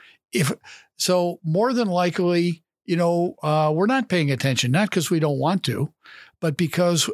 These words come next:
you know, we're thinking about our concerns and our issues and the things going on in our family and our workplace and our church. And so we need to be deliberate. I always call it top of mind about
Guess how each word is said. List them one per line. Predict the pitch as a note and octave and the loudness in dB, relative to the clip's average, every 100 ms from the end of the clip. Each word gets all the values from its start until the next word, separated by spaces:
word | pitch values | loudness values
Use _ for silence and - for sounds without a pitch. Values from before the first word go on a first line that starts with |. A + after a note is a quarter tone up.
| - | -2
you | F3 | 0
know, | E3 | 2
we're | E3+ D#3+ | 2 0
thinking | D#3 F#3 G#3 | 0 0 0
about | F3 F3+ F3+ | 0 2 2
our | F3+ G#3+ | 2 0
concerns | G3+ E3+ C#3 C#3+ A#2+ A2+ A2+ | 2 0 0 0 0 -2 -2
and | C3 | -2
our | D#3 G3+ G#3 | 0 0 0
issues | E3 C#3+ - A#2 A#2 B2+ | 0 0 -2 -2 -2 -2
and | B2+ | 0
the | C3 | 0
things | F3+ E3+ D3+ | 2 2 2
going | F3 F3 | 0 2
on | F3 F3 | 2 0
in | F3 | 2
our | F#3 F#3 | 2 0
family | - D3 B2+ B2+ B2 | 0 0 0 0 0
and | C3 | 0
our | F3+ | 0
workplace | F3+ D#3+ D3 - C3 A#2+ A2 - | 0 -2 -4 -4 -2 -2 -4 -4
and | A2+ A2 - | -6 -6 -4
our | D#3+ F#3 | -2 0
church. | D#3+ D#3+ C3 B2 - - - - - - _ _ | 0 0 -2 -4 -10 -14 -16 -16 -18 -20 _ _
And | D#3+ D3+ C#3 | 0 0 0
so | F3 D#3+ | 0 2
we | D#3+ F#3+ | 2 2
need | F#3 F3+ D#3 | 2 2 0
to | |
be | D3+ D3+ | 2 2
deliberate. | C3+ B2+ C#3 F3+ D#3+ A2 _ _ _ _ - | 0 0 2 2 0 -2 _ _ _ _ -4
I | C#3+ | 0
always | D3+ C3+ | 0 0
call | - C#3 C#3 | 0 0 0
it | - | -4
top | - D#3 F3 | -2 0 0
of | D3+ | 0
mind | D3+ C#3+ C3 B2+ B2+ - _ _ _ _ - | 0 2 2 0 -2 -6 _ _ _ _ -6
about | B2+ C3+ C3+ C3+ C3 | -2 0 2 0 -2